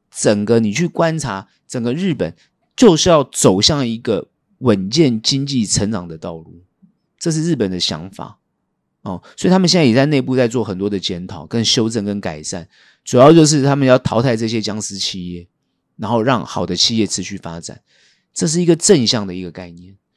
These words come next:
好，那我觉得可以是台湾好，很好的借鉴，好，去思考一下怎么让我们的投资环境跟我们的企业走向更为健康，好，更健全。哦，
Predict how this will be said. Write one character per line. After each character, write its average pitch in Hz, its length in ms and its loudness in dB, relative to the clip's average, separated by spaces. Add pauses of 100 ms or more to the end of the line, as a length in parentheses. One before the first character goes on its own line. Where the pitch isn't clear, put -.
(260)
好， 107 180 -8
那 147 100 0
我 - 140 -2
觉 143 160 6
得 - 80 -4
可 160 140 2
以 139 100 2
是 123 160 -4
台 110 160 -8
湾 120 260 -4 (220)
好， - 240 -14
很 131 180 -6
好 147 140 4
的 92 140 -4
借 104 280 -2
鉴， 90 300 -10 (240)
好， 110 160 -10
去 156 140 -6
思 143 260 -2
考 120 140 0
一 - 20 -2
下 117 140 -2
怎 104 120 -8
么 92 120 -8
让 117 260 -4
我 101 180 -6
们 87 220 -10
的 98 140 -6
投 104 240 -6
资 127 160 -4
环 101 200 -6
境 104 200 -6 (340)
跟 165 220 -2
我 117 220 0
们 98 100 -6
的 101 80 -2
企 - 280 0
业 117 240 2 (140)
走 98 180 -8
向 123 200 -2
更 117 360 -2
为 98 160 -4
健 98 340 -2
康， 92 300 -10 (420)
好， 101 120 -14
更 117 220 -4
健 104 220 -4
全。 - 260 -16 (380)
哦， - 200 -18